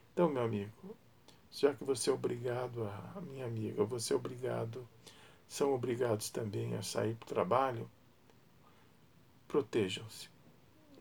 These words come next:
Máscara, distanciamento, se puder colocar aquele, aquela viseira plástica ou aqu-, uns óculos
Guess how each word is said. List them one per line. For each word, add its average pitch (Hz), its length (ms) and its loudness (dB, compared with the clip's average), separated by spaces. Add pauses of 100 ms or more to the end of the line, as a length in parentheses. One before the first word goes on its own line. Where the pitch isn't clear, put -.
Máscara, 131 720 -2 (600)
distanciamento, 127 880 -2
se - 160 -4
puder 131 520 2 (340)
colocar 135 520 4
aquele, 123 480 -4 (240)
aquela 123 240 8
viseira 117 540 2
plástica 120 680 2
ou 123 160 6
aqu-, - 120 -4 (100)
uns 131 300 -6
óculos 123 480 2